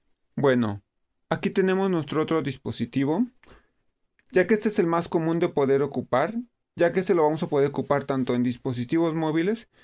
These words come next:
como también en la computadora, ya que como es el oficial para el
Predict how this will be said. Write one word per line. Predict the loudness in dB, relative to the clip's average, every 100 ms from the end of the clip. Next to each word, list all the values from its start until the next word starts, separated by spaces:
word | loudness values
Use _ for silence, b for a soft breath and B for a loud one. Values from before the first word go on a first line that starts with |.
| b b b _ -2
como | 0 2 0
también | 0 0 0
en | -2
la | -2
computadora, | -4 -4 -2 0 2 0 -2 -8 _ B B B B B B _ _ _ _ 0
ya | 2
que | 2
como | 2 0 -2
es | -2
el | 0 0 -2
oficial | -4 -2 0 0 2
para | 2 2
el | 2 0 -2